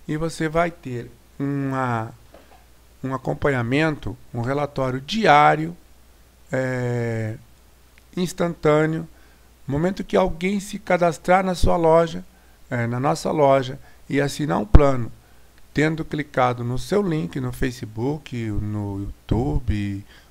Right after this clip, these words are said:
ou em qualquer um outro lugar, você imediatamente será informado. Se você se logar e clicar aqui em revendedores, você vai ser informado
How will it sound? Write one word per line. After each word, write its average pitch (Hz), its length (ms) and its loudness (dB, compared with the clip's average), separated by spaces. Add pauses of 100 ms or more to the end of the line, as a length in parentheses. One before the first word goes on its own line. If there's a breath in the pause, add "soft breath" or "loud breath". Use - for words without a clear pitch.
(120)
ou 117 140 -2
em 110 80 -4
qualquer 131 560 -2
um 143 160 -6
outro 139 320 -2
lugar, 120 420 -2 (460 loud breath)
você 135 360 -12 (640)
imediatamente 139 760 -2
será 131 240 0
informado. 131 680 -4 (500 soft breath)
Se - 160 -8
você 117 300 -6
se 120 140 -8
logar 123 440 0
e 120 40 -4
clicar 117 460 -6
aqui 113 400 -8 (380 loud breath)
em 113 120 -6
revendedores, 110 840 -6 (380 soft breath)
você 123 320 -6
vai 123 300 -4
ser 131 480 -6
informado 131 1080 -2